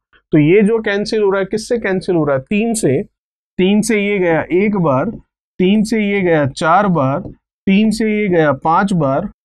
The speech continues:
और तीन से ये गया कितना? नौ बार। अब ये जो अनुपात आया, एक अनुपात चार अनुपात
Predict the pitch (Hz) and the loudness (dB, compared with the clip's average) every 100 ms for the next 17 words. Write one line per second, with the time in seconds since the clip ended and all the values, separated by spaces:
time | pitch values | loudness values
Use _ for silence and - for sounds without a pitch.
0 | _ - 214 226 220 196 202 190 196 185 | _ -2 0 0 -2 -2 -2 -2 -4 -2
1 | 196 170 160 156 135 160 254 185 135 120 | -2 0 -2 -4 -6 -4 -2 0 0 -2
2 | 101 101 - _ _ _ _ 180 190 170 | -6 -10 -16 _ _ _ _ 2 2 4
3 | 143 196 220 247 233 226 220 220 208 196 | 4 2 2 0 0 -2 -2 -2 -2 0
4 | 190 196 - 202 226 220 190 190 202 196 | 0 -2 -2 -2 -2 -2 -4 -4 -2 -4
5 | - 190 196 202 196 185 190 180 | -4 -2 0 0 -2 -2 -2 -4